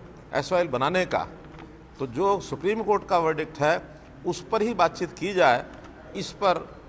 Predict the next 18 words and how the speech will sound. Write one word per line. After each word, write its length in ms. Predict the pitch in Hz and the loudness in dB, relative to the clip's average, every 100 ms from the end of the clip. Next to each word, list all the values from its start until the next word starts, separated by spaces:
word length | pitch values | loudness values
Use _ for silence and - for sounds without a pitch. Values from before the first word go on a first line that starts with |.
| 147 | -10
उनकी 260 | 170 170 | -8 -6
सहमति 400 | 151 143 139 139 | -4 -4 -2 -4
नहीं 260 | 104 139 175 | -4 -4 -4
थी। 280 | 196 202 - - - - | -6 -6 -8 -14 -18 -10
तो 60 | - | -6
अंतोगत्वा 880 | 143 - 196 175 175 180 185 - - | -6 -4 0 0 0 0 0 -2 -8
सुप्रीम 320 | 131 165 180 | -8 -4 -4
कोर्ट 280 | 180 170 - | -4 -6 -4
को 100 | 170 | -6
कहने 300 | - 143 170 | -4 -4 -4
के 140 | 165 165 | -4 -4
लिए 200 | 165 160 | -4 -4
हमको 360 | 127 120 160 | -6 -10 -8
भी 80 | 160 | -8
अपना 200 | 156 151 | -6 -8
कहना 280 | 143 143 170 | -6 -4 -4
है 60 | |
कि 180 | 175 170 | -6 -8